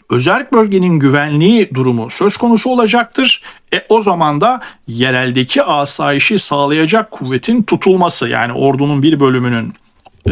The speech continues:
dağıtılması ama bir bölümünün de özerk bölgenin asayişinin sağlanması gibi bir, e, noktaya, e, bağlanacaktır.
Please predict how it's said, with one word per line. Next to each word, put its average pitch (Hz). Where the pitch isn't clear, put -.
dağıtılması 135
ama 196
bir 170
bölümünün 113
de 254
özerk 185
bölgenin 120
asayişinin 131
sağlanması 143
gibi 127
bir, 220
e, 156
noktaya, 175
e, 160
bağlanacaktır. 131